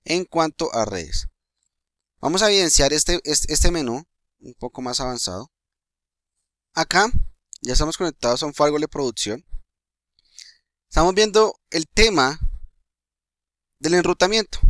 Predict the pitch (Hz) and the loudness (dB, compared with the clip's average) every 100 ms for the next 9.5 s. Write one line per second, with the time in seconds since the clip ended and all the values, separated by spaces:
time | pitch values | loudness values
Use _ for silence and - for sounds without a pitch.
0 | - 123 147 175 147 151 156 175 - 151 | 4 0 -8 -6 -4 -4 -4 -6 -4 -4
1 | 160 185 165 156 - 143 - - 104 117 | -2 0 0 -2 -6 -10 -8 -4 -4 -6
2 | - _ _ _ - _ _ _ _ _ | -12 _ _ _ -20 _ _ _ _ _
3 | 147 175 185 196 - 190 185 175 147 127 | -2 0 2 2 4 2 2 0 0 0
4 | 131 131 175 - - 170 - 147 135 - | 0 -2 -4 -8 -2 2 4 4 2 2
5 | 151 147 143 - 160 139 117 - - - | 0 0 0 -4 -2 -2 2 2 2 -2
6 | - 127 120 - 98 - 113 139 175 - | -10 -8 -6 -8 -8 -6 -6 -4 -2 -2
7 | 104 _ _ _ _ _ _ _ _ - | -4 _ _ _ _ _ _ _ _ -20
8 | - - _ _ - 120 139 156 170 185 | -20 -20 _ _ -6 -2 -2 0 4 6
9 | 196 - 123 143 - | 6 6 4 2 -6